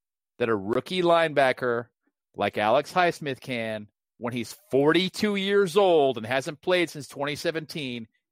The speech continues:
is ridiculous. Okay? It ain't happening. <laughs> I don't know how, how else to put it more plainly. I,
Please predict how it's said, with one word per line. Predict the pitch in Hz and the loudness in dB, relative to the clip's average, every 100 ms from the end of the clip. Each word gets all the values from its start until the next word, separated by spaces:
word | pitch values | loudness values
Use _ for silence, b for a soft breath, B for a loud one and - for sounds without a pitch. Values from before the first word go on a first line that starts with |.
| - | -2
is | 135 123 | 0 0
ridiculous. | 135 120 143 123 104 87 - - - _ _ _ | -4 -2 0 0 -4 -6 -10 -18 -20 _ _ _
Okay? | - 117 127 135 _ _ _ _ _ - | -6 -2 -2 -2 _ _ _ _ _ -2
It | 160 | 0
ain't | 170 165 | 2 0
happening. | 160 135 - 92 76 _ _ | -2 -2 -4 -12 -14 _ _
<laughs> | _ - - 151 139 - _ _ _ _ - | _ -10 -10 -10 -12 -12 _ _ _ _ -4
I | 175 | 0
don't | 220 | 2
know | 220 | 2
how, | 202 226 226 | 4 2 2
how | - 160 156 165 247 269 | -2 -10 -8 0 2 4
else | 247 247 - | 2 0 -2
to | 202 | -14
put | - 220 196 | -6 -4 -2
it | 139 _ _ _ - b b b _ - | -6 _ _ _ -20 b b b _ -2
more | 170 | -2
plainly. | 170 196 190 160 110 | 0 -2 -2 -4 -6
I, | 156 | -4